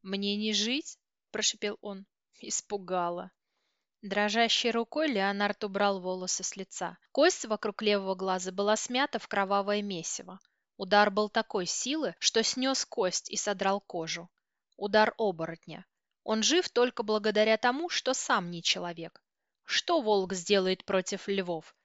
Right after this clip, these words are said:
Станет обедом. И Леонард это знал.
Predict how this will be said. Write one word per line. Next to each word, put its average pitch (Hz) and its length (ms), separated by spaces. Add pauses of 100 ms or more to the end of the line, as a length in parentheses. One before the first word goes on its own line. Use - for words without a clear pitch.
(120)
Станет 233 500
обедом. 180 600 (440)
И 214 80
Леонард 262 480
это 202 220
знал. 170 400